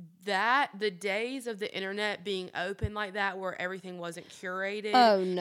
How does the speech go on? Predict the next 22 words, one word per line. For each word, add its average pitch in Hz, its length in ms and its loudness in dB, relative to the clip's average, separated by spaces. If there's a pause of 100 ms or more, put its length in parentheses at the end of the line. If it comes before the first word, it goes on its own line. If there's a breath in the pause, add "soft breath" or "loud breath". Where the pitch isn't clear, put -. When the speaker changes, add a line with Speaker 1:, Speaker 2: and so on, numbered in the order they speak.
(120)
Speaker 1:
it 131 80 0
Speaker 2:
no. 123 60 -2
Speaker 1:
wasn't 196 320 0
through 190 140 -6
a 180 40 -10
publicist, 190 800 -6
it 175 100 -6
wasn't 180 320 -6
through 190 120 -10
your 180 140 -8
P 185 260 -6
R 175 180 -2
agency, 180 640 -8 (260 loud breath)
you 202 140 -8
didn't 214 240 -4
have 190 400 0
someone 190 480 -4 (400)
triple 202 480 -6
check 180 380 -6
every 175 240 -8
Instagram 190 580 -8
post. 196 400 -6